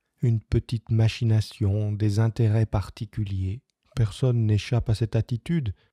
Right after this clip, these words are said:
Aujourd'hui, c'est Jacques et Jean qui demandent d'être à la droite et à la gauche du Seigneur. Demain, ce sera Pierre qui demandera quelle est notre récompense, à nous qui avons tout quitté pour te suivre. C'est-à-dire que, quelle que soit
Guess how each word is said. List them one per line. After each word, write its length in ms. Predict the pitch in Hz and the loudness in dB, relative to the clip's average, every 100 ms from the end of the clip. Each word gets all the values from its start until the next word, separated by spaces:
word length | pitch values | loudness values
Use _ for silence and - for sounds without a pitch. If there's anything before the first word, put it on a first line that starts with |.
| - | -2
Aujourd'hui, 640 | 107 95 95 120 131 104 | 0 0 2 4 4 2
c'est 200 | - 101 | 2 2
Jacques 400 | 98 113 120 - | 4 2 2 2
et 100 | 107 | 0
Jean 300 | 110 147 139 | 2 4 2
qui 140 | - 110 | 2 2
demandent 400 | 107 110 120 104 | 4 4 4 2
d'être 240 | 101 - | -2 0
à 40 | |
la 100 | 101 | 0
droite 440 | 98 95 117 113 - | 0 2 2 0 -2
et 80 | 95 | 0
à 40 | |
la 120 | 95 | 2
gauche 300 | 98 110 107 | 2 2 2
du 120 | 101 95 | 0 -4
Seigneur. 480 | 104 98 127 131 - _ _ - | -2 0 2 2 -2 _ _ 0
Demain, 360 | 107 107 110 | 2 4 2
ce 140 | - 101 | 0 -4
sera 300 | 107 107 - | -2 -2 -2
Pierre 380 | 180 180 113 | -2 0 -2
qui 120 | - 107 | -4 0
demandera 480 | 101 101 101 110 - _ - | 2 2 2 0 -4 _ -2
quelle 240 | 113 104 | 0 2
est 80 | 107 | 2
notre 300 | 104 - 101 | 0 0 0
récompense, 680 | 101 - 110 - 170 139 - | 0 0 -2 0 0 0 0
à 60 | 104 | 2
nous 140 | 107 | 2
qui 100 | 110 | 2
avons 200 | 98 101 | 2 2
tout 160 | - 101 | 0 -6
quitté 340 | 117 - 101 | -6 0 0
pour 200 | - - | -2 -6
te 100 | 131 | -6
suivre. 580 | - - 156 117 98 - _ _ _ | -6 -4 -2 -2 -6 -12 _ _ _
C'est-à-dire 460 | - 123 135 156 - | -4 0 2 2 2
que, 160 | 127 - _ | 0 0 _
quelle 200 | - 147 | -4 -2
que 140 | 135 127 | 2 0
soit 480 | - 147 147 117 | 0 2 4 4